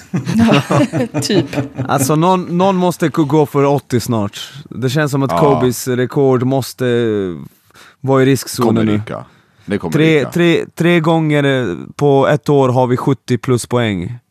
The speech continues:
Speaker 3: Mm.
Speaker 2: Det är liksom, man börjar, börjar närma sig. Ja, jag måste ta upp en sak. Eh, ni har säkert hört talas om Jonathan Hubbes teori om att, eh, Carmelo Anthony är en tortilla,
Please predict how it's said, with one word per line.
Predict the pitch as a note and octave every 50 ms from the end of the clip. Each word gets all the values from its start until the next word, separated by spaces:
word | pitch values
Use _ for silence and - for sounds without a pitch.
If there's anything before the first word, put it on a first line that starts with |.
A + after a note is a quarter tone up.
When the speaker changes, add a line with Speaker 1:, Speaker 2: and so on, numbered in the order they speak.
| _ _ _ _ _ _ _ -
Speaker 3:
Mm. | E2+ D#2+ D2 C#2+
Speaker 2:
Det | B2 B2
är | B2 B2 A#2+
liksom, | B2 A#2 - - B2 A#2 A#2 A#2 A2+ A2 A2 A#2+ - _ _ _
man | - A#2 A2+ B2 B2+ C3
börjar, | C3 C3+ C3
börjar | C#3 C#3+ C#3+ C#3+ C#3+
närma | C#3+ D3 D3+ C3+ A#2+ A#2
sig. | - - C3+ A2+ G2 A2+ - _ _ _ _ _ - - - - - - - - -
Ja, | - C3+ D3+ D#3 D3+ - _ _ _ _ _ _ _ _ _
jag | - C3 D#3+ F#3 G#3
måste | G3+ G#3 - - F#3+ F#3 F3 E3+ D3 - - -
ta | F3+
upp | E3 C#3+ -
en | C#3+ C3+ B2
sak. | - C#3+ C3 A#2+ A2 - -
Eh, | C3 A#2 A#2+ A2 G2 E2+ D#2 - - - - - - - -
ni | - D3 E3+ F#3
har | G3
säkert | - - F#3+ E3+ D#3 E3+
hört | D#3+ D#3 D#3 D3+ D3 C3+
talas | - D#3 D3 C#3 C3 A#2+ -
om | D3 C3+ C3 C3 C3 A#2+ B2
Jonathan | C3 D3 D#3+ D3+ C#3+ - D3+ C#3
Hubbes | D3+ D3+ B2 B2+ B2 - - - -
teori | - D3 C#3 C3 C3 C3 C#3+ C#3+ C3+ C3 B2 A#2+ -
om | G2+ B2+ B2 B2
att, | A#2+ A#2+ A#2 - - -
eh, | C3 B2 A#2+ A#2+ A#2+ A#2+ A#2 A2+ G#2+ - - - - _ _ _
Carmelo | - D3+ C#3+ D3+ D3+ D3 D3
Anthony | D3 D3 C3 - C#3 C3+ C3
är | C3
en | B2+ B2 B2 B2 - - _ _ _ - -
tortilla, | - D3+ C#3 A#2+ - - D3 C#3 B2+ A#2 A2+ A2+ A2+ A#2